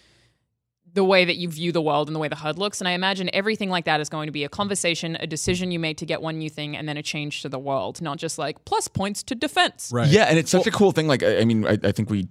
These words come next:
Speaker 3: kind of
Speaker 2: <laughs>
Speaker 3: briefly touched upon it, but, like, the, the hud doesn't, like, you don't, you can't see how many bullets you've left in the first part of the demo. And then once you get that eye implanted, that's just one of the features of that particular optic model. And then you can see how many bullets
Speaker 2: The
Speaker 3: you've
Speaker 2: whole,
Speaker 3: left.
Speaker 2: the whole upgrade situation, like, we're so used to,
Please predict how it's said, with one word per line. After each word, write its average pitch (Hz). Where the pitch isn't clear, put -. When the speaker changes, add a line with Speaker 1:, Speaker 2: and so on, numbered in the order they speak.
Speaker 3:
kind 104
of 98
Speaker 2:
<laughs> 92
Speaker 3:
briefly 123
touched 107
upon 110
it, 90
but, 104
like, 110
the, 110
the 101
hud 147
doesn't, 127
like, 104
you 117
don't, 127
you 123
can't 156
see 165
how 143
many 123
bullets 104
you've 82
left 67
in 101
the 101
first 107
part 104
of 101
the 95
demo. 113
And 123
then 120
once 110
you 113
get 117
that 110
eye 101
implanted, 101
that's 98
just 101
one 101
of 107
the 107
features 117
of 101
that 104
particular 104
optic 104
model. 104
And 110
then 110
you 95
can 101
see -
how 98
many 98
bullets 101
Speaker 2:
The 170
Speaker 3:
you've 185
Speaker 2:
whole, 240
Speaker 3:
left. 185
Speaker 2:
the 175
whole 208
upgrade 170
situation, 139
like, 135
we're 143
so -
used 226
to, 123